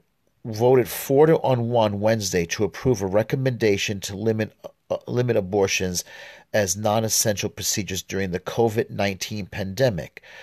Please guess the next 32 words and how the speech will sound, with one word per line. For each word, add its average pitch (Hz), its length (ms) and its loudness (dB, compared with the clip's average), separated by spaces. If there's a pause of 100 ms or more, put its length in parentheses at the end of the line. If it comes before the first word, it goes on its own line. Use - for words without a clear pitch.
(320)
The 107 100 0
vote 120 300 2
came 120 380 -2
after 98 280 -2
pro-life 131 680 2
activists 98 540 -2
made 113 400 0
the 120 80 -2
commissioners 101 720 -4
aware 98 420 4
that 92 220 0
women 120 320 0
from 98 220 -8
several 127 420 2
states, 87 440 0
including 101 440 -6
Louisiana, 104 880 -2 (1200)
um, 90 580 2 (260)
it, 110 120 -4
which 110 140 -4
is 90 100 -4
a 95 60 -2
covid 120 360 -2
nineteen 117 480 -4
hotspot, 98 600 -2 (260)
were 98 120 -2
flocking 127 640 -2
to, 120 300 -2 (680)
flocking 120 420 -2
to 110 140 -6
trust - 560 0
women's 107 520 -2